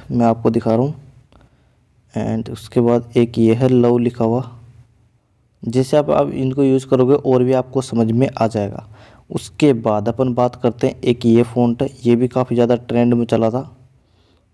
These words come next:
ये लव अभी भी चल रहा है। और इसी का एक और फ़ॉन्ट है, मतलब दोस्तों अलग अलग फ़ॉन्ट अलग अलग काम में आते हैं, एक जैसे फ़ॉन्ट नहीं है।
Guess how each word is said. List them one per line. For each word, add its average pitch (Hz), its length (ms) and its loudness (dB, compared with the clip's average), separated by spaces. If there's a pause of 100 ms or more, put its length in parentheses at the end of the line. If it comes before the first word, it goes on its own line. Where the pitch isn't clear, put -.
(160)
ये 127 220 -2 (120)
लव 113 300 0 (520)
अभी 120 220 2
भी 120 60 -2
चल 127 120 0
रहा 123 200 2
है। 127 400 -6 (420)
और 110 280 -2
इसी 123 280 -4
का 127 80 2
एक 123 240 2
और 131 60 0
फ़ॉन्ट 123 380 -4
है, 170 100 -4 (600)
मतलब 131 260 0
दोस्तों 135 240 0 (120)
अलग 139 220 0
अलग 147 240 -2
फ़ॉन्ट 131 260 0
अलग 127 200 2
अलग 131 160 0
काम 120 240 0
में 123 140 -2
आते 113 240 -4
हैं, 165 320 -6 (1300)
एक 127 220 2
जैसे 131 280 0
फ़ॉन्ट 123 440 -2
नहीं 104 300 0
है। 107 120 -10